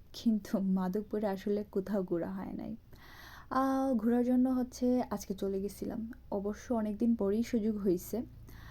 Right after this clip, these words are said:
আর প্রথমে ছিল খাবার দাবার, তারপরে ছিল ঘুরে বেড়ানো।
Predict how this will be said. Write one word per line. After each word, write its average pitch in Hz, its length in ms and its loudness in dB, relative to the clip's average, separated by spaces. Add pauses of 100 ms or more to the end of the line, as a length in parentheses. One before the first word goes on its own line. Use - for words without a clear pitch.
(260)
আর 202 480 -4
প্রথমে 240 300 6
ছিল 277 320 4
খাবার 220 340 2
দাবার, 233 400 0
তারপরে 202 360 0
ছিল 202 320 0
ঘুরে 190 240 4
বেড়ানো। 214 420 0